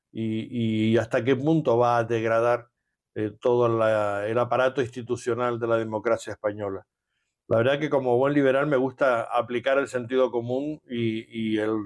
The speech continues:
y la razón de las cosas, ¿no? Sabemos que Pedro Sánchez, desde que se le permitió acceder al poder, a pesar de, de todos saber que, que había mentido con su doctorado, que fue absolutamente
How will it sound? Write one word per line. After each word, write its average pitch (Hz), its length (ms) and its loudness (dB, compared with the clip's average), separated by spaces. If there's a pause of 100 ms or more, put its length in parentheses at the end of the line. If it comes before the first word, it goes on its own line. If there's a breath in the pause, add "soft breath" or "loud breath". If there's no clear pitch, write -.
(320)
y 123 60 -2
la 123 160 2
razón 120 320 -2
de 123 80 0
las 110 160 -2
cosas, 107 400 -2
¿no? 131 160 -4
Sabemos 127 440 2
que 127 140 0
Pedro 131 300 2
Sánchez, 135 480 0 (560)
desde 123 340 2
que 123 120 0
se 135 140 0
le 127 140 2
permitió 120 540 2
acceder 135 420 2
al 127 140 0
poder, 127 420 0 (400)
a 113 160 -2
pesar 131 380 0
de, 113 400 0
de 110 400 -6
todos 139 320 2
saber 123 320 2
que, 113 200 -2
que 113 100 -2
había 127 200 2
mentido 123 560 0
con 113 220 -4
su 123 160 0
doctorado, 123 800 2
que 98 100 -12
fue 131 220 0
absolutamente 117 1000 -2